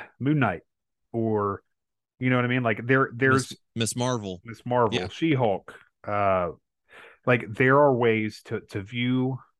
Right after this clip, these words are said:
Speaker 1: the M C U other than, like, "Oh my gosh, there's, like, fifty titles and I just don't know where to go." Like,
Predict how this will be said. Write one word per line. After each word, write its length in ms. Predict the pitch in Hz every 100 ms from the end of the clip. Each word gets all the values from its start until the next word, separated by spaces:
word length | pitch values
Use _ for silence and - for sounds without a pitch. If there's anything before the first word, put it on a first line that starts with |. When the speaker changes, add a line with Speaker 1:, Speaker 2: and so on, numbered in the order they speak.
| _ _ _ _ _ _
Speaker 1:
the 220 | 117 110
M 160 | 117 117
C 180 | - 113
U 340 | 101 104 98
other 280 | 95 104 104
than, 200 | 95 92
like, 160 | 90 -
"Oh 160 | 107
my 140 | 113 107
gosh, 300 | 113 113 -
there's, 220 | 104 98
like, 140 | 98
fifty 480 | - - - 123 -
titles 500 | 110 113 110 110 95
and 80 | 101
I 120 | 98
just 200 | 110 98
don't 200 | - 101
know 100 | 104
where 140 | 101 95
to 80 |
go." 400 | 95 107 107 78 - _ _ _ -
Like, 260 | 120 113